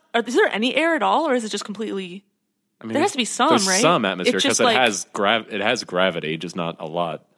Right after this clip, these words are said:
Speaker 1: So it's super, super, super thin.
Speaker 2: Mm-hmm.
Speaker 1: I don't think they'd be able to. I don't think there'd be enough.
Speaker 2: There's only one way to find out.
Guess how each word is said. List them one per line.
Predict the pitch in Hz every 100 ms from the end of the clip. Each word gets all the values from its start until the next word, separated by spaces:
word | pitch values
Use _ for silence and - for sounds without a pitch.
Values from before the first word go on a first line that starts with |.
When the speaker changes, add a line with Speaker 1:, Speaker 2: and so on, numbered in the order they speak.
| _ _ _
Speaker 1:
So | - 247
it's | -
super, | - 277 262
super, | 240 233
super | 208 196
thin. | 185 - 226 185 180 226 _ _
Speaker 2:
Mm-hmm. | 104 98 90 90 _ _ _ _ _ _ _ _ _ _ _ _ _ _ -
Speaker 1:
I | - 226
don't | 285
think | 220 196
they'd | 190
be | 185 165
able | 165
to. | - 214 208
I |
don't | 220
think | 214 202
there'd | 190
be | 190
enough. | 185 180 180 - - _ _ -
Speaker 2:
There's | 95 90
only | 90
one | 92 92
way | 90
to |
find | - 101
out. | 113 110 -